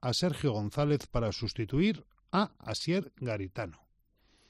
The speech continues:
De momento, Sergio González no ha respondido, ni su representante tampoco, con lo cual en el Leganés se temen que Sergio González vaya a decir no al Club Deportivo Leganés y se quede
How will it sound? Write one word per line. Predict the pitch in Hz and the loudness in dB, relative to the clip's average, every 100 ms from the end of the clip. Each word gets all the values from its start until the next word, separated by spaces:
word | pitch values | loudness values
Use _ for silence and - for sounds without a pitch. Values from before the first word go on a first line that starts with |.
| _ _ _ _ _ _ _ | _ _ _ _ _ _ _
De | 123 117 | -4 0
momento, | 123 151 131 92 80 - | 4 4 2 -2 -12 -6
Sergio | - 147 143 | 0 2 4
González | 117 120 175 196 185 - | 2 4 4 4 2 -2
no | 131 139 156 | 0 4 4
ha | 135 | 4
respondido, | 131 165 - 120 131 170 175 170 | 2 0 0 2 4 6 4 2
ni | 127 135 | 0 0
su | 117 127 | 2 2
representante | 113 117 95 110 135 147 131 | 2 -2 -4 -2 0 2 2
tampoco, | 139 143 117 120 - _ - - - - _ - | 2 2 0 -2 -4 _ -20 -20 -20 -20 _ -2
con | 120 | 0
lo | 107 | 2
cual | 147 156 - | 4 4 2
en | - 127 | -2 0
el | 117 | 2
Leganés | 127 123 175 196 - - - _ | 0 2 4 4 2 -2 -10 _
se | - 113 | -6 -2
temen | 104 185 220 214 - _ _ _ - | 4 6 6 4 0 _ _ _ -4
que | 120 | 2
Sergio | 170 156 139 | 2 2 2
González | 113 107 156 156 | 2 2 2 2
vaya | 120 160 151 123 | 2 4 4 2
a | |
decir | 110 101 131 104 - - | 0 0 0 -2 -8 -2
no | 131 156 220 214 _ - _ _ _ _ _ | 6 8 8 4 _ -20 _ _ _ _ _
al | - 117 | -2 0
Club | 170 156 | 2 2
Deportivo | 117 110 180 175 | 4 4 4 4
Leganés | 147 123 135 143 - _ _ _ _ | 4 4 2 2 -2 _ _ _ _
y | 143 | -2
se | - 127 | 0 2
quede | 175 190 175 | 4 4 2